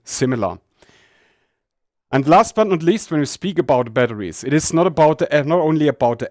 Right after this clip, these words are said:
electronics, not only about the cell chemistry. We need also to speak about the mechanical durability.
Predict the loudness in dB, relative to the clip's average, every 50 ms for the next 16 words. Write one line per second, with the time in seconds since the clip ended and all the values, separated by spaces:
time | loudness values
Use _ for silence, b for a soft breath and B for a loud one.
0 | 2 2 4 4 2 2 -2 -6 -8 -8 -6 -6 -8 -8 -6 -2 2 2 2 2
1 | 2 2 2 4 4 4 4 4 2 2 0 -2 0 2 2 2 0 -2 -8 -10
2 | -10 -8 -4 0 0 0 0 0 -2 -2 -2 -2 -2 -6 -10 -10 -10 -10 -10 -12
3 | -16 _ _ _ _ _ _ _ -2 0 0 0 -2 -4 _ -2 -2 -2 -2 -4
4 | -10 -12 -14 -16 -14 -14 -12 -6 -4 -4 -4 -4 -8 -12 -8 -4 -4 -4 -4 -6
5 | -8 -16 _ _ -4 -2 -2 -2 -2 -2 -2 -4 -4 -4 -4 -6 -8 -10 -10 -12
6 | _ _ _ -8 -6 -4 -4 -2 -2 -2 -2 -2 -6 -6 -8 -12 -12 -12